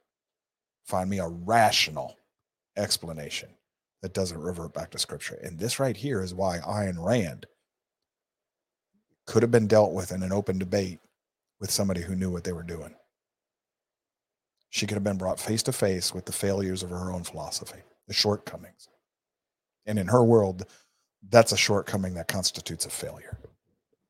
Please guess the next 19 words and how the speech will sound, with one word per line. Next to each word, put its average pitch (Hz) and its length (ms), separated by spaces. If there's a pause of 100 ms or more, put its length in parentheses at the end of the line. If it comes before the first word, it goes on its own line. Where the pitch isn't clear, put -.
(840)
<clears throat> 180 320 (640)
Okay, 107 280 (440)
first 147 240
principle, 92 400 (920)
freedom 101 380
to 131 60
choose. - 480 (460)
Choose 107 320
right 107 380 (260)
from 92 260
wrong. 90 280 (840)
You 107 140
also 127 220
have 101 160
the 92 60
freedom 95 340
to 92 80
deduce 92 420
them. - 180